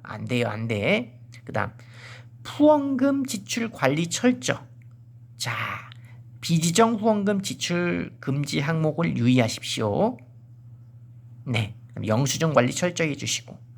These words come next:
자, 그다음에 시정명령, 행정처분 대상 시설에 대해서는 뭐, 식재료비 부적정, 뭐, 차량 지출 부적정, 시설별 여익 금액 별도 안내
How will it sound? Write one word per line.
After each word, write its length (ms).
자, 220
그다음에 560
시정명령, 880
행정처분 800
대상 300
시설에 440
대해서는 560
뭐, 180
식재료비 600
부적정, 760
뭐, 160
차량 340
지출 320
부적정, 720
시설별 580
여익 320
금액 500
별도 400
안내 560